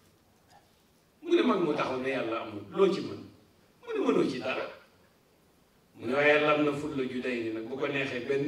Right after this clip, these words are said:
bëccëg rek mu fen loo ko." Waaw, mu ne, "Mbaa ndax borom kër bu xëy rek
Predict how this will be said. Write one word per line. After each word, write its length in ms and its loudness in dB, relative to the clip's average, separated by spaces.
bëccëg 340 -6
rek 100 -10
mu 160 -8
fen 240 -10
loo 140 -8
ko." 120 -18
Waaw, 160 -16
mu 80 -2
ne, 100 2
"Mbaa 300 2
ndax 280 -6
borom 380 0
kër 220 -6
bu 120 -6
xëy 260 0
rek 140 -4